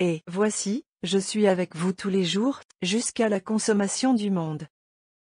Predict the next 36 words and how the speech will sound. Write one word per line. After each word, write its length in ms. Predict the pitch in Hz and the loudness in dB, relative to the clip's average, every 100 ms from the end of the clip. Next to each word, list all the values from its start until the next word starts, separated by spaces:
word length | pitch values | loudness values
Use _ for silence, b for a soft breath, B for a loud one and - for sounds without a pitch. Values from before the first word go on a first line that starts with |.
| - | -2
La 160 | 196 202 | 0 2
description 680 | 233 - - 208 - 247 233 | 0 -2 -4 -4 -2 0 2
de 100 | 220 | 2
la 140 | 202 | 2
résurrection 760 | 196 185 190 185 - - 208 | 2 2 0 0 -2 -2 0
par 180 | 233 208 | 0 -2
saint 220 | - 208 | 0 0
Matthieu 380 | 202 180 - 214 | 2 2 2 2
est 60 | 190 | 2
plus 200 | - 180 | 0 -4
courte 340 | - 208 - | 0 -2 -2
que 140 | - 190 | -2 -2
celle 280 | - 190 | 0 0
donnée 340 | 170 180 190 220 | 0 2 4 2
par 200 | 214 180 | 0 -2
les 220 | 170 170 | 0 2
autres 280 | 233 - 214 | 0 0 0
évangélistes. 920 | 214 208 196 190 160 143 - - - _ _ _ _ | 2 2 2 2 0 -6 -8 -12 -20 _ _ _ _
Ces 200 | - 226 | -6 -4
quelques 300 | 202 233 208 | -2 -2 0
brèves 360 | 214 202 208 190 | 2 2 2 2
paroles 400 | 208 196 202 202 | 0 2 2 2
sur 260 | 190 208 190 | 0 -2 0
l'apparition 680 | 190 190 185 175 - 226 | 0 2 0 0 0 2
de 140 | 208 190 | 2 2
Jésus 360 | 170 180 196 | 2 2 2
aux 180 | 196 180 | 2 2
apôtres 420 | 185 - 214 - | 0 0 -2 0
en 80 | 196 | -2
Galilée 500 | 180 185 180 180 233 | 0 0 0 2 2
sont 200 | 277 233 | 2 0
le 140 | 202 196 | 0 0
sujet 380 | - 196 202 | -2 0 2
de 100 | 185 | 4
l'évangile 560 | 180 180 196 190 202 240 | 4 2 2 0 -2 0
d'aujourd'hui. 560 | 233 208 190 156 151 | 0 0 -2 -4 -8